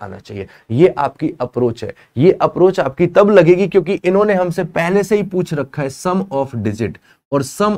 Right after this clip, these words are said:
of digit का कॉन्सेप्ट कहां पर लगता है? बोले, थ्री और नाइन की डिविजिबिलिटी पर। हमें दिख गया यहां पर नाइन दिखाई पड़ रहा है, तो हमने sum of digit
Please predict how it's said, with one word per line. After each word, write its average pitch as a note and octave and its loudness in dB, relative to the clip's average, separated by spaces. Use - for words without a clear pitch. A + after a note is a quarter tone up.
of D#3 -2
digit C3 -4
का A#2+ -6
कॉन्सेप्ट B2 -2
कहां D#3 -2
पर G#3 -2
लगता G3 -2
है? G#3+ 0
बोले, C3 2
थ्री C#3 -2
और A#2+ -4
नाइन A2 -4
की A2 -12
डिविजिबिलिटी F#2+ -8
पर। F#2+ -16
हमें F#3+ 6
दिख F#3 6
गया G#3 6
यहां F3+ 6
पर F#3+ 2
नाइन D#3 0
दिखाई E3 0
पड़ E3+ -2
रहा F#3+ 0
है, G3+ 0
तो F#3 -2
हमने E3 -2
sum D#3+ -2
of D3+ 0
digit C3+ 0